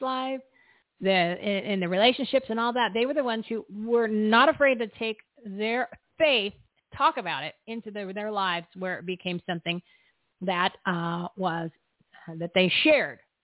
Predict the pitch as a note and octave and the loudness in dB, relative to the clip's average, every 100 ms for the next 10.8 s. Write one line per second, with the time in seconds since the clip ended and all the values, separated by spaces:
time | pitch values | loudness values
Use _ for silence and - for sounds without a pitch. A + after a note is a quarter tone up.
0 | _ _ _ _ A3+ A3+ G#3+ G3 F#3 F#3+ | _ _ _ _ -6 -4 -8 -8 -8 -8
1 | F3 A3 C3 _ A3 B3 B3+ A#3+ A3+ - | -8 -10 -12 _ 4 4 4 0 -2 -6
2 | G#3 _ G3+ - - - _ G#3 G#3 A3+ | -18 _ -10 -10 -18 -18 _ -6 -4 -4
3 | A3+ G3+ G#3 - _ _ _ - A3+ A3+ | -6 -8 -12 -14 _ _ _ -6 -2 2
4 | A#3 C4 - A3 _ _ _ _ A3+ A3 | 0 0 -4 -6 _ _ _ _ 0 0
5 | C4+ B3+ A3+ F#3+ E3+ B2+ G3 G#3 G#3+ G3 | 2 0 0 -2 -6 -6 -4 -2 -2 -4
6 | F#3+ F#3 - G3+ E3+ A#3 C4 F3 F2+ - | -4 -6 -8 -8 -6 -6 -4 -4 -6 -18
7 | _ _ _ _ _ G3 G3 G#3 B3 A#3+ | _ _ _ _ _ 2 4 6 6 4
8 | - C4 A#3+ A3+ A3 A3+ G3+ F3 E3+ F3+ | 4 2 4 2 0 0 0 0 0 0
9 | F#3+ G#3+ G#3+ F#3+ F#3+ F#3+ F#3+ G3+ B3 C#4 | 0 -2 -2 0 0 -2 -2 0 2 4
10 | C4 B3 A3 G#3 F#3+ F3 - D3+ | 2 0 -2 -4 -4 -6 -8 -10